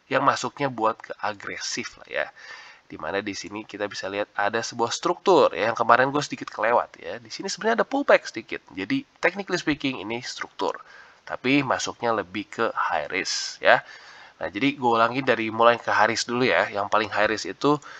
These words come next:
kita bisa pindah ke four hourly juga, biar lebih lihat, eh,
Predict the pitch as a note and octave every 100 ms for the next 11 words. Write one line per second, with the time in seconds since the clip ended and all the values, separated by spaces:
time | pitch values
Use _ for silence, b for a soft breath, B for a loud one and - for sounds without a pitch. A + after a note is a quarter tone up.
0 | B B - B2 - A2+ G#2+ G#2+ G#2+ G#2+
1 | G#2 G#2 G2 F#2+ A#2 F3 - B B B
2 | - F#2 G2 G2 G#2 G2+ G2+ A2 - -
3 | G#2+